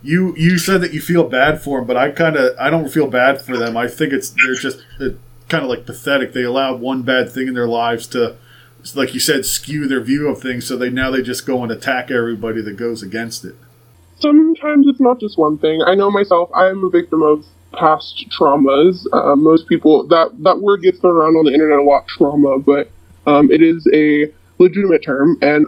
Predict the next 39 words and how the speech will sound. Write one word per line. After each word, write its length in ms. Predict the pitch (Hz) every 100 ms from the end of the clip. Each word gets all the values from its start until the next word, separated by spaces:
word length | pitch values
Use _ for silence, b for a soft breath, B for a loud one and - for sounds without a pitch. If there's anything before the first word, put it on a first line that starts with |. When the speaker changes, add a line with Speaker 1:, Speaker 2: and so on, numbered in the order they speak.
| -
Speaker 2:
I 160 | 170 196
grew 260 | 196 165
up 80 | 156 -
in 120 | 165
a 40 |
very 560 | 156 185 190 175 160 165 -
shitty 600 | - - 160 156 147 -
background. 680 | - - - 196 165 196
I 100 | 180
had 140 | 160 156
a 60 |
very 340 | 147 147 147 151
bad 340 | - 131 135
childhood, 520 | - 127 147 - 190 190 B B B B _ _ 190
and 180 | 190
that 180 | 196 185
didn't 400 | 240 240 220 -
lead 240 | 202 247 233
me 100 | 196
to 60 |
make 240 | 180 180 -
bad 220 | 147 160
mistakes, 500 | 151 - 175 143 - -
but 280 | 165 147 - _ _ -
again, 320 | 175 170 165
it 100 | 180
didn't, 320 | 185 175 -
sh-, 140 | - -
it 160 | 349
shaped 360 | - 240 240 -
me 260 | 196 180 160
in 140 | 165
a 60 | 175
different 400 | 156 160 135 -
way, 320 | 147 - -
and 200 | 160 165
these 220 | 165 208 226
people 540 | - 180 175 165 160 -
have, 360 | 175 151 151